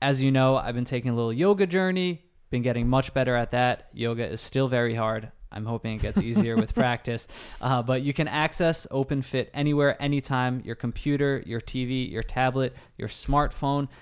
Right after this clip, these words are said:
Speaker 1: and it really gives you results that you can see. You can lose up to fifteen pounds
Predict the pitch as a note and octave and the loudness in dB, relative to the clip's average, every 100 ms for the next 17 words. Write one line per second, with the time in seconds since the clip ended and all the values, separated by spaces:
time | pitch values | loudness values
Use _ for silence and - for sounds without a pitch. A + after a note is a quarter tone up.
0 | - - A#2+ A#2+ - A#2 - C#3+ E3 D3 | -20 -6 -4 -4 -4 -6 -2 2 4 4
1 | D3 C3+ C3+ B2 A#2 A#2+ - G#2+ F#2+ A2 | 0 0 -2 -2 0 -2 -2 -4 -4 -6
2 | A2 - - A2 G2+ A#2 A#2+ A#2+ C3 B2 | -6 -6 -8 -6 -6 -6 -4 0 0 -2
3 | A2 - A#2+ - D#3 - D3+ C#3+ C3 B2 | -8 -8 -8 -2 -4 -2 -4 -4 -2 -2
4 | C3 C3 | 0 -2